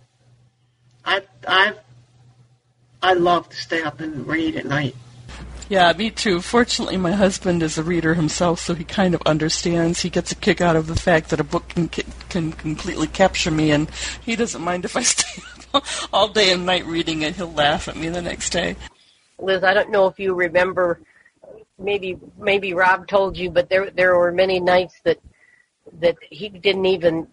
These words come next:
Speaker 3: really get started with the book because, well, that's, he didn't, he never had his own book, he never had, uh,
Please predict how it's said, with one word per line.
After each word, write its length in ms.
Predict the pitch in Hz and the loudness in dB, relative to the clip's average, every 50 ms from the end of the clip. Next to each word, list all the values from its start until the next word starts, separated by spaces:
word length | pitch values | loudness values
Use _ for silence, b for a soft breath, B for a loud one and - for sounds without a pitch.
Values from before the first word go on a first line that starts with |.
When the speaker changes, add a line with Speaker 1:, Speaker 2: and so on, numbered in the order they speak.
| _ _ _ - - | _ _ _ -12 -4
Speaker 3:
really 260 | 175 180 185 185 170 | 0 2 2 2 2
get 240 | 151 147 190 180 - | 0 -2 -4 -4 -4
started 460 | - - 185 180 190 190 190 180 151 | -2 2 2 2 4 2 0 -2 -2
with 200 | 151 170 160 - | -2 -4 -4 -2
the 60 | - 160 | -4 -4
book 280 | 143 165 170 - - _ - | 0 2 0 0 0 _ -8
because, 640 | 180 160 - 190 175 160 160 156 147 147 - - - - - - - _ _ _ _ _ _ _ - | -8 -6 0 2 2 2 2 0 -4 -10 -14 -18 -18 -18 -18 -20 -20 _ _ _ _ _ _ _ 0
well, 200 | 220 208 180 180 | 4 4 4 4
that's, 300 | 180 170 175 - - _ | 4 2 2 0 -6 _
he 160 | - 165 175 175 | -12 -10 -8 -2
didn't, 280 | 180 185 170 170 151 | -2 0 0 0 -2
he 140 | 170 196 202 | 0 0 2
never 280 | 170 170 165 156 151 147 | 4 4 4 4 2 2
had 200 | 170 165 160 160 | 4 2 4 4
his 160 | 156 147 151 | 2 2 2
own 260 | 151 156 156 147 143 | 2 2 2 0 0
book, 200 | 143 170 175 - _ _ | -2 -2 -2 -2 _ _
he 300 | - 165 165 - 156 165 | -6 -6 -6 -4 -4 -2
never 260 | 175 170 175 165 170 156 | 2 2 2 2 0 0
had, 340 | 160 170 160 156 156 147 - _ _ _ _ b b b b b b b b b b b b _ _ - | 2 2 2 2 0 -4 -18 _ _ _ _ b b b b b b b b b b b b _ _ -8
uh, 460 | 151 147 139 135 127 127 117 101 | -6 -4 -2 -2 -2 -4 -6 -8